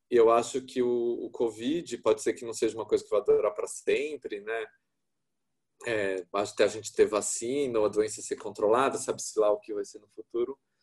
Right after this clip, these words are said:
Mas eu acho que por muito tempo a gente, é, que quer conhecer outras pessoas e se relacionar, e acho que no caso do covid não é só sexualmente, né? É socialmente.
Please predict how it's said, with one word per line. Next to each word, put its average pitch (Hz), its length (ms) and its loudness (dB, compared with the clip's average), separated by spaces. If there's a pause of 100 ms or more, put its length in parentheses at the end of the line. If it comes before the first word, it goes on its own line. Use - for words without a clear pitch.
(440)
Mas 120 180 4
eu 123 60 8
acho - 120 -2
que - 120 -20
por 139 120 2
muito 143 340 -6
tempo 147 300 0
a 156 60 2
gente, 156 640 -8 (380)
é, 113 220 4
que - 200 -12
quer 117 180 2
conhecer 117 320 -4
outras 110 240 -4
pessoas 113 960 2
e 104 60 -16
se - 160 -12
relacionar, 113 560 0
e 156 60 2
acho 147 380 -2 (460)
que - 100 -18
no 123 80 -6
caso 120 240 -2
do 127 80 -12
covid 117 380 -8
não 120 120 -4
é 135 40 -2
só 131 160 -4
sexualmente, 113 760 -6
né? 104 140 -10
É 104 40 -10
socialmente. 110 960 -6